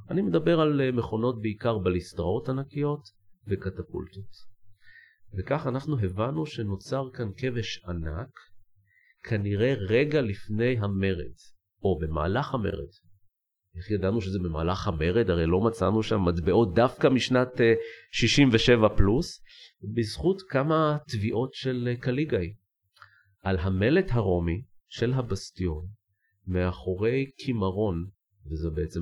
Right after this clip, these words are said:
המצאה רומית, סדרת הקימרונות, וכאן כן יש אפיון רומי טהור. ארבעה ש-, קימרונות חביתיים, הם אלה שיוצרים את המשטח הכל כך איתן הזה. על הבטון, על הקיר האחורי של אותו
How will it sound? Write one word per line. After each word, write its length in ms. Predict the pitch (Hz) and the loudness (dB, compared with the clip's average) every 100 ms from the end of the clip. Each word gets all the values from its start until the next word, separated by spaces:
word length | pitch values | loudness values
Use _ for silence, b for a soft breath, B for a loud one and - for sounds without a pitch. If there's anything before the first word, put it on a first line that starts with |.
| 78 | -6
המצאה 540 | 80 78 - 85 90 | -8 -10 -8 -4 -2
רומית, 420 | 90 90 98 82 | 0 0 0 -2
סדרת 460 | - 80 85 92 95 | -8 -10 -6 -4 -4
הקימרונות, 720 | 92 - 90 82 78 80 98 82 | -8 -6 -6 -6 -6 -6 -8 -12
וכאן 280 | - 95 90 | -8 -6 -4
כן 160 | 101 98 | -4 -4
יש 180 | 92 | -4
אפיון 340 | 98 - 101 98 | -8 -6 -4 -2
רומי 320 | 92 95 92 98 - _ - | -2 -2 -4 -8 -18 _ -10
טהור. 640 | 95 - - 120 85 82 _ _ _ _ - | -10 -8 0 2 2 -4 _ _ _ _ -4
ארבעה 460 | 92 85 92 120 120 | -2 0 0 0 -4
ש-, 140 | - 107 - | -10 -12 -10
קימרונות 640 | - 98 87 82 90 143 | -6 -4 -2 -2 -4 -6
חביתיים, 840 | - - 107 92 - 82 104 160 190 - _ _ | -8 -2 0 0 -4 -2 -2 -4 -8 -16 _ _
הם 180 | - 101 | -4 0
אלה 180 | 98 92 | 2 0
שיוצרים 640 | - 90 82 - 98 98 | 0 -2 -4 -2 0 0
את 160 | 87 87 | 0 0
המשטח 920 | 82 82 - - - 95 - - 92 | 0 -2 -6 -20 -8 -6 -2 0 0
הכל 200 | 82 87 85 | 0 0 0
כך 200 | 92 - | 0 0
איתן 400 | 90 - 85 87 | -2 0 -2 0
הזה. 200 | 95 131 190 - - - - - - - | -2 -4 -6 -10 -16 -20 -20 -20 -20 -8
על 180 | 90 92 | -2 0
הבטון, 760 | 87 85 82 - - 131 175 | 0 0 -2 -4 0 2 2
על 80 | 123 | 0
הקיר 320 | 87 - 151 | -2 -2 -2
האחורי 420 | 151 104 87 90 160 | -2 -4 -6 -4 -6
של 200 | - 82 | -8 -12
אותו 360 | 85 117 127 | -4 -2 -2